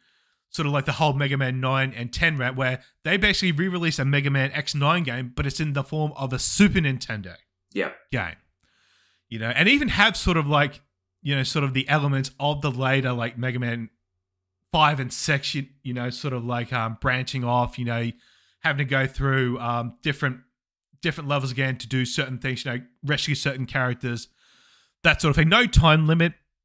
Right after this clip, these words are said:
Speaker 1: um, jargon, uh, but sort of like, you know, trying to, like, you know, y-, different elements, like, I think the virus element in Mega Man X six,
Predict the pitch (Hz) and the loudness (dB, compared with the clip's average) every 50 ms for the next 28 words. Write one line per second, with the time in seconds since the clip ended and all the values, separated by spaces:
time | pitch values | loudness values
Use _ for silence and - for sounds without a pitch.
0 | _ _ _ _ _ _ _ _ _ _ _ _ - 143 147 147 143 143 143 - | _ _ _ _ _ _ _ _ _ _ _ _ -2 2 6 6 6 6 4 2
1 | - - - - 156 147 160 151 165 233 247 - - - - - - - - _ | -4 -2 2 6 6 6 6 6 4 4 2 0 -8 -18 -20 -20 -20 -20 -14 _
2 | - 131 131 135 135 135 131 131 143 - - 190 185 165 156 139 139 135 139 135 | 0 4 6 6 6 6 6 4 0 0 2 2 4 4 4 4 4 4 2 2
3 | 131 135 139 135 127 - - 147 139 131 131 139 131 139 135 131 139 139 135 139 | 2 2 2 2 2 2 2 2 4 2 2 0 0 0 -2 -2 -2 -4 -6 -8
4 | 135 127 - 170 151 - 151 - - 147 139 143 143 147 139 147 131 131 117 - | -10 -6 -4 -4 -4 -4 -6 -6 -4 -4 -2 -2 -2 -2 -4 -6 -8 -10 -10 -10
5 | 170 139 - 131 120 104 - 135 131 139 135 127 131 - - - - - 135 123 | -12 -10 -10 -10 -8 -4 -2 0 0 0 0 -2 -6 -8 -10 -12 -8 -6 -4 -4
6 | 127 127 123 123 123 120 120 117 117 117 120 120 120 120 113 110 107 - - - | -2 -4 -4 -6 -6 -6 -8 -6 -6 -4 -6 -6 -6 -6 -6 -6 -6 -8 -8 -8
7 | - 139 139 135 135 - - - | -6 -4 -4 -4 -6 -8 -10 -10